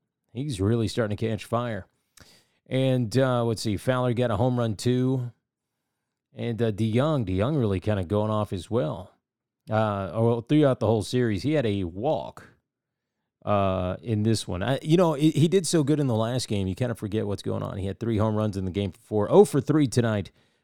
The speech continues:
or excuse me, uh, earlier yesterday. You know what I mean. You're listening to this, uh, on Friday.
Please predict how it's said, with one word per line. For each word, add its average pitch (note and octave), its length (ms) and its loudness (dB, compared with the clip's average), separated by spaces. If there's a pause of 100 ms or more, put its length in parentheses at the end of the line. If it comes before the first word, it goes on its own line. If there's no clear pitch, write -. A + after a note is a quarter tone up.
or A2 80 0
excuse G#2+ 240 4
me, G#2 180 4
uh, G#2+ 200 0
earlier A2 680 2 (320)
yesterday. F#2+ 840 -2 (800)
You D3 120 6
know A#2 80 4
what E2+ 100 0
I D#2+ 80 -8
mean. D#2 300 -14 (260)
You're D3 140 4
listening C#3+ 400 2
to A#2+ 100 2
this, A#2 400 0 (600)
uh, B2 60 -4
on G#2+ 880 0
Friday. A#2 720 -2